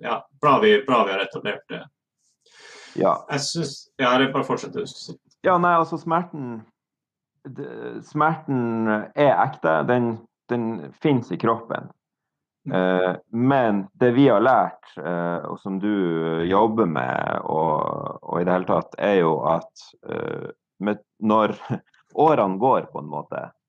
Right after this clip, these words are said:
Speaker 2: og de der fysiske metodene ikke funker, sånn som er
Speaker 1: Mm.
Speaker 2: min historie med fysioterapi og tøying og masse, masse, masse. Eh, så på et eller annet punkt så må man vende fokus til, eh,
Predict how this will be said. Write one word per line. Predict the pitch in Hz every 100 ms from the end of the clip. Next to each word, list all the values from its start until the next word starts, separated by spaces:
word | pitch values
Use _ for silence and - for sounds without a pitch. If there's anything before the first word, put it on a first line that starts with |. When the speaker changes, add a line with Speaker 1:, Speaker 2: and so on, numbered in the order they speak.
| -
Speaker 2:
og | 98
de | 98
der | 95 90 -
fysiske | 131 123 85 - 76
metodene | 78 73 98 110 82 73 87
ikke | - -
funker, | 95 107 - - - _ _ _ -
sånn | 113
som | 110 95
er |
Speaker 1:
Mm. | -
Speaker 2:
min | 107 82
historie | - 90 87 80 71
med | 78 78 73
fysioterapi | 95 95 90 87 87 - 82 73 71
og | - 62 - -
tøying | 95 95 95 78 69 71
og | 78
masse, | 101 123 -
masse, | 76 -
masse. | 80 85 - - - _ _ _ _ _ _ _ _ _ _ _ - _ _
Eh, | 85 101 101 98 95 90 - -
så | - 127
på | -
et | 160 135
eller | 110
annet | 107
punkt | 143 113 90 - -
så | - 117
må | 123 123
man | 107 87 87 87
vende | 98 95
fokus | 87 104 - 65 -
til, | - 85 71 71 71
eh, | 76 -